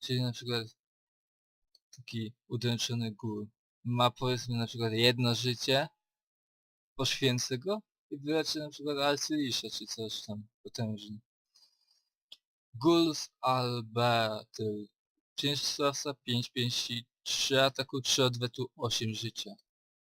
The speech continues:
Cudo niezłe. O, pierwsza westalka.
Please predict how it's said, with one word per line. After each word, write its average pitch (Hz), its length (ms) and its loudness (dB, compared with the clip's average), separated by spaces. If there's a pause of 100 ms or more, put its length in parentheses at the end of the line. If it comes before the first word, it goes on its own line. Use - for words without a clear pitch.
(580)
Cudo 113 420 -8
niezłe. 107 460 -6 (640)
O, 135 340 6
pierwsza 123 560 -2
westalka. 120 800 -4